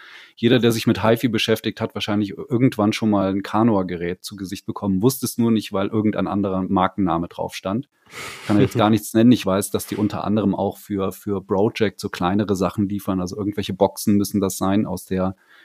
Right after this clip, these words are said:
Speaker 1: äh, die heißt ja die Box-Reihe da, diese
Speaker 2: Ja,
Speaker 1: kleinen
Speaker 2: genau.
Speaker 1: kompakten
Speaker 2: Mhm.
Speaker 1: Project-Geräte. Ähm, dann aber auch sehr viel Hochwertiges und genau wie du das gerade sagst, diese,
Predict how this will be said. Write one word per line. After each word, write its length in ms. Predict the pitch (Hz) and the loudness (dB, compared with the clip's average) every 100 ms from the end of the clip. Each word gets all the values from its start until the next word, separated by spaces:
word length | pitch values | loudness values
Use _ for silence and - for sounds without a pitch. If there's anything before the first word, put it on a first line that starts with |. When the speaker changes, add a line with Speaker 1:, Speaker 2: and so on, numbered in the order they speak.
| _ _ | _ _
Speaker 1:
äh, 140 | 101 85 - | -4 -4 -4
die 100 | 101 | 0
heißt 180 | 110 - | 2 2
ja 80 | 92 | 0
die 80 | 98 | 2
Box-Reihe 560 | 98 - - 90 95 | 0 0 -6 -6 -6
da, 120 | 95 | -6
diese 200 | 95 98 | -8 -2
Speaker 2:
Ja, 140 | 117 117 | 4 4
Speaker 1:
kleinen 140 | 107 | 4
Speaker 2:
genau. 100 | 101 | 2
Speaker 1:
kompakten 440 | 95 113 127 147 98 | 0 -2 -4 -2 0
Speaker 2:
Mhm. 60 | |
Speaker 1:
Project-Geräte. 960 | 107 104 - 110 - 110 104 107 120 127 _ _ _ _ - - | 2 2 2 -2 -2 -2 -2 -2 -6 -6 _ _ _ _ -20 -4
Ähm, 480 | 104 101 98 104 98 - _ - | 2 4 4 2 -2 -12 _ 0
dann 140 | 110 | 4
aber 120 | 120 | 6
auch 100 | 113 | 4
sehr 180 | 107 127 | 4 2
viel 140 | 139 104 | 2 2
Hochwertiges 920 | 127 139 139 131 131 123 127 - - | 2 2 0 0 -2 -2 -4 -6 -12
und 640 | 123 101 101 101 101 - - | -4 0 0 0 -4 -10 2
genau 340 | 113 113 151 | 4 6 6
wie 60 | 143 | 4
du 80 | 120 | 0
das 200 | 117 - | -2 0
gerade 260 | 107 107 | -2 0
sagst, 460 | 98 98 123 - - - _ _ | 0 0 0 -6 -20 -20 _ _
diese, 480 | 107 98 104 98 92 | -6 0 2 2 -2